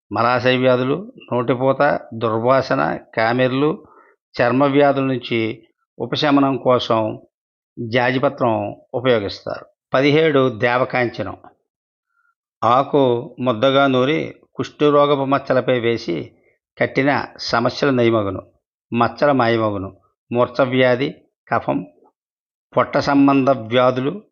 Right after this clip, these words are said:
నులిపురుగుల నివారణకు ఉపయోగపడుతుంది. ఎలుక విషమునకు దీని ఆకురసం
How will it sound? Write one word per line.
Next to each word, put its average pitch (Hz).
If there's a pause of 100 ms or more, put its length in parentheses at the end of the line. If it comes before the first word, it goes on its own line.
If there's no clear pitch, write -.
(120)
నులిపురుగుల 135
నివారణకు 127
ఉపయోగపడుతుంది. 107 (380)
ఎలుక 127
విషమునకు 139 (200)
దీని 123
ఆకురసం 113